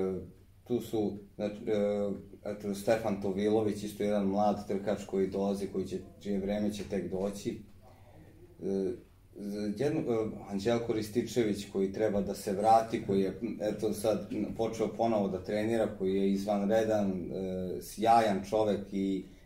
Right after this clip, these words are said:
jedan izvanredan sportista koji, eto, baš kad sam ja počinjao da treniram, na neki način mi je često pomagao u treningu i ja sam pratio njegov ritam i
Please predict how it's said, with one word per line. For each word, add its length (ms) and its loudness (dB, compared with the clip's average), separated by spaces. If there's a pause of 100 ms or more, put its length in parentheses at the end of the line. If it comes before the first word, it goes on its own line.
jedan 520 2
izvanredan 640 2
sportista 600 -2 (100)
koji, 200 2
eto, 420 0 (280)
baš 260 0
kad 140 -2
sam 140 -2
ja 200 2
počinjao 580 2 (320)
da 220 -8
treniram, 760 0
na 160 -4
neki 300 -4
način 420 0
mi 100 2
je 100 0 (260)
često 300 -2
pomagao 540 2
u 200 -2
treningu 540 -2 (200)
i 100 -4
ja 160 -6
sam 180 -8
pratio 400 -4
njegov 300 -2
ritam 400 -4
i 140 -6